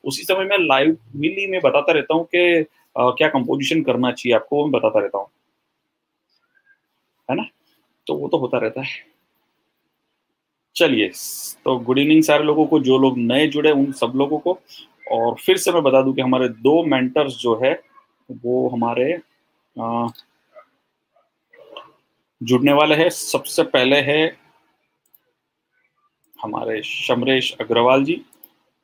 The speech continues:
share, okay, Share screen। इसमें मुझे देखना पड़ेगा विंडो होता है, नहीं होता, नहीं होता, चलिए कोई बात नहीं। यहाँ पर मैंने screen share कर दी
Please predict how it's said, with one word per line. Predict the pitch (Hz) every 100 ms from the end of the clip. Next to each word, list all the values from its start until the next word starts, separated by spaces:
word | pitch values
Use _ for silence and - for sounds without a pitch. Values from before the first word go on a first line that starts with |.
| -
share, | - 143 - _ _ _ _ -
okay, | - 170 - _ _ _ _ _ _ _ _ _ _ _ _ _ _ _ _ _ _ _ _ _ _ _ _ _ _ -
Share | - - 101
screen। | - - - 131 160 - _ _ _ _ _ _ _
इसमें | - - 147
मुझे | 135 127 131 127 123 127
देखना | 123 131 123
पड़ेगा | - - 113 107 120 123
विंडो | 113 110 110 113
होता | 110 107 -
है, | 110
नहीं | -
होता, | - -
नहीं | 92
होता, | - - -
चलिए | - - _ _ _ _
कोई | -
बात | - -
नहीं। | 135
यहाँ | 135 117 113
पर | 120
मैंने | 117 123
screen | 117 - 123 120
share | - 135 160
कर | 160 151
दी | 160 196